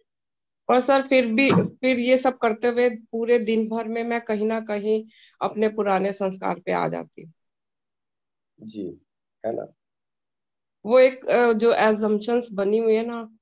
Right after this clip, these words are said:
Speaker 1: उसको control कर, मतलब कि उस अपने में समझ को बढ़ाना,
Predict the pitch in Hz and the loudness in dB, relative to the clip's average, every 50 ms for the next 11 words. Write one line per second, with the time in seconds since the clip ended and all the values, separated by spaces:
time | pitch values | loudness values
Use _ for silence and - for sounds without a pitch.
0 | _ _ _ _ _ _ _ _ - 208 196 - _ - 240 233 240 214 196 190 | _ _ _ _ _ _ _ _ -14 -12 -12 -14 _ -6 -6 -4 -2 -4 -4 -4
1 | 190 - 196 190 202 214 214 214 202 196 202 - _ 180 208 220 226 233 240 226 | -4 -2 0 0 0 0 -2 -4 -4 -6 -6 -6 _ 0 2 2 4 2 2 0
2 | 233 240 - - - 208 214 - - _ 208 220 240 240 254 254 269 277 254 262 | -2 -6 -6 -2 -4 -4 -4 -6 -2 _ -2 0 2 4 4 4 4 2 -2 -2
3 | 240 214 214 220 226 220 - - 220 196 202 185 170 160 156 160 165 165 | -4 -2 -2 -2 -4 -4 -8 -10 -6 -4 -2 -2 -2 -2 -2 -4 -8 -10